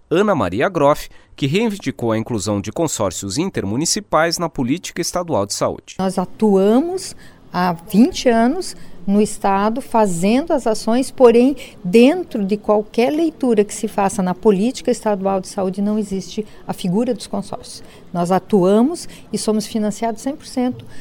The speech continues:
Speaker 2: pelos recursos municipais. Mas o Sistema Único de Saúde, ele é tripartite. Ele é financiado pelos recursos municipais, estaduais e federais.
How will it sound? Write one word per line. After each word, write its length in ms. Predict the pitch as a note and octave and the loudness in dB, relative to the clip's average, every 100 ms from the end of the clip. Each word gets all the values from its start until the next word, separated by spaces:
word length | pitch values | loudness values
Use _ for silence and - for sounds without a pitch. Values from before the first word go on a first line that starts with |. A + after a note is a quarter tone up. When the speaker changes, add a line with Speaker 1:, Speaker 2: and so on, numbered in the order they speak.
| - - - - | -14 -18 -20 4
Speaker 2:
pelos 300 | A#3+ B3+ B3 | 8 8 6
recursos 580 | B3+ B3 A3+ A3 A3 G3+ | 0 2 0 0 -4 -2
municipais. 640 | G#3+ G#3 G#3+ F3 - - | 0 -2 -2 -2 -2 -4
Mas 200 | G3 A#3 | 0 2
o 60 | E4 | 0
Sistema 340 | - - A3 | -2 0 0
Único 220 | G3+ F#3+ F3+ | 0 -2 -4
de 80 | |
Saúde, 540 | - A#3+ A3+ G3 B3 - - - | -4 -2 0 0 -2 -6 -16 -6
ele 160 | B3 A#3+ | 0 2
é 80 | G#3 | 2
tripartite. 720 | F#3+ G3 B3 - F3+ - - - | 0 -2 -4 -2 -6 -8 -14 -8
Ele 100 | - | 0
é 60 | F#3+ | 0
financiado 640 | - G3+ G#3 - F#3 E3+ E3+ | 2 0 0 2 2 2 4
pelos 300 | - F3+ F3+ | 4 6 4
recursos 500 | F#3 F#3+ E3 - - - - | 0 -2 -4 -2 -4 -4 -4
municipais, 580 | F3+ F#3 - - F3+ G3 | -2 -2 -2 0 0 0
estaduais 540 | - A3+ F#3 F#3 G3 | 0 -2 0 0 -2
e 40 | G3 | -4
federais. 500 | A3 A3 G3+ E3 | -4 -2 0 -2